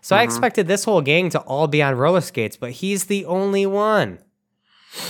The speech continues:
Speaker 1: But
Speaker 2: I was upset
Speaker 1: I
Speaker 2: with that too.
Speaker 1: I enjoyed this fight scene in the bathroom, outside of the fact that Swan one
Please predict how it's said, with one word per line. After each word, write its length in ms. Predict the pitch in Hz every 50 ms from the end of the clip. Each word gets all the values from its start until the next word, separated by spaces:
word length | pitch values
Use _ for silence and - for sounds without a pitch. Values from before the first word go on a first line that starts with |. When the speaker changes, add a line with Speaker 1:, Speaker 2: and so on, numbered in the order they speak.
| 139 - -
Speaker 1:
But 200 | 156 151 143 - -
Speaker 2:
I 80 | 147
was 180 | 156 165 151 147
upset 380 | 170 170 - 185 254 170 160
Speaker 1:
I 20 | 147
Speaker 2:
with 120 | 147 127 -
that 180 | 135 131 -
too. 300 | - - 127 113 120 135 - _ _ _ _ _ _ _ _ _ _ _ _ _ _
Speaker 1:
I 200 | - 139 190 226
enjoyed 760 | 240 233 214 165 170 165 156 139 123 143 160 196 202 156 135 135
this 280 | 127 123 127 123 - -
fight 260 | - 139 143 147 139
scene 220 | - - 170 151
in 80 | 139 127
the 80 | 120 107
bathroom, 580 | 113 113 113 127 131 - - 180 190 202 202 - -
outside 400 | - 151 156 151 - - 208 220
of 80 | 226 208
the 40 | 202
fact 260 | - - 202 175 -
that 120 | 156 131
Swan 540 | - - - - 180 208 214 196 170 123 98 - - _ _ _ _ _
one 320 | - 196 202 208 202 165